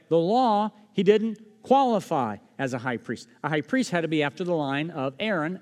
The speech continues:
from the tribe of Levi, Levi. Jesus was from the tribe of Judah. We learned last week why he is a high priest,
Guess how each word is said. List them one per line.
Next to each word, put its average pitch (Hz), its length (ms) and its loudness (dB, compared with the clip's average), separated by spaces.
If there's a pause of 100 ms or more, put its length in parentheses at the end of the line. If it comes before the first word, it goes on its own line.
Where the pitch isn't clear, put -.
(120)
from 139 220 -6
the 190 80 -4
tribe 143 440 -4
of 185 160 -4
Levi, 214 340 0 (180)
Levi. 185 340 0
Jesus 196 380 -2
was 196 160 -4
from 190 200 -4
the 196 80 -2
tribe 151 320 -2
of 185 160 -4
Judah. 185 400 0
We 120 200 -6 (260)
learned 143 380 -4
last 202 440 -2
week 139 540 -2 (420)
why 170 260 2
he 160 220 2
is 269 160 4
a 196 80 2
high 147 200 -2
priest, 196 440 0